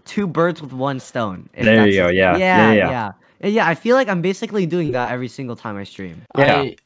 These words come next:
Speaker 3: I assume I know, I, I know the answer here, Turbo, but I'm just gonna ask it anyways. Uh,
Speaker 1: Uh-huh.
Speaker 3: so I know your,
Speaker 1: <clears throat>
Speaker 3: your, so your view counts of drops. So you use this stream on YouTube. Obviously, you're getting a lot less viewers on Twitch.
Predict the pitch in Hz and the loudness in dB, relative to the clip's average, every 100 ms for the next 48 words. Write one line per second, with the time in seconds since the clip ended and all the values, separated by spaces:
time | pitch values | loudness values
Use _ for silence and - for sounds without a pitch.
0 | _ 139 147 139 - 170 156 147 131 120 | _ -6 -4 -4 -4 -4 -2 -2 -2 -2
1 | 135 135 143 147 131 120 117 110 120 110 | -2 -2 -2 -2 -2 -2 -4 -6 -6 -6
2 | 104 110 104 107 120 131 131 113 110 110 | -4 -4 -4 -4 -4 -4 -6 -4 -4 -6
3 | 120 107 110 107 104 104 - - 127 120 | -8 -8 -8 -6 -6 -8 -10 -6 -4 -2
4 | 117 139 139 135 - 151 170 160 147 131 | -2 -2 -4 -6 -6 -4 -2 -2 -2 -2
5 | 139 139 147 139 131 139 139 165 160 147 | -4 -4 -4 -4 -4 -4 -2 -4 -2 -4
6 | 127 113 - 113 110 - - 113 117 127 | -4 -8 -6 -4 -4 -8 -8 -6 -4 -4
7 | 127 123 - 120 113 110 107 - 104 110 | -4 -6 -6 -6 -6 -6 -6 -6 -6 -6
8 | 110 - 104 104 104 104 104 104 107 - | -6 -8 -8 -6 -6 -6 -6 -6 -8 -8
9 | 107 104 107 - 107 - | -8 -6 -10 -8 -8 -8